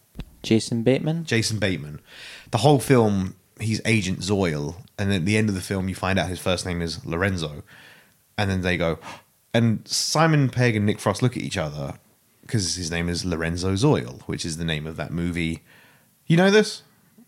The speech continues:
Speaker 3: Oh, okay. For context, Lorenzo Zoil is a w-, is an eighties film about a kid who has cancer, and then his parents give him a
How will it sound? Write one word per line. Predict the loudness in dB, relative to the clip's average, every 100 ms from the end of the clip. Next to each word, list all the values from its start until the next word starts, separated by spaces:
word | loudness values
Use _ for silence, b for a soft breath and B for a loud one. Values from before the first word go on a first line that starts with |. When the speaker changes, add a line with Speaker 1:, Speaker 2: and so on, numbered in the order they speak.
| _ _ 2
Speaker 3:
Oh, | 2
okay. | 2 -6 -12 B B B B B _ -8
For | 0 0
context, | 0 -2 0 -2 -4 0
Lorenzo | 4 4 4 2
Zoil | 4 4 4
is | 2
a | 0
w-, | -2 -4
is | -2
an | 2
eighties | 2 2 0
film | 0 0
about | -2
a | 0
kid | 0 0
who | 0 0
has | -2
cancer, | -2 -2 -2 -2 -4 -6 B B B B -4
and | -2 0
then | 0 0
his | -2 -2
parents | 2 2 0
give | -2 -2 0
him | 0 0
a | 0 -2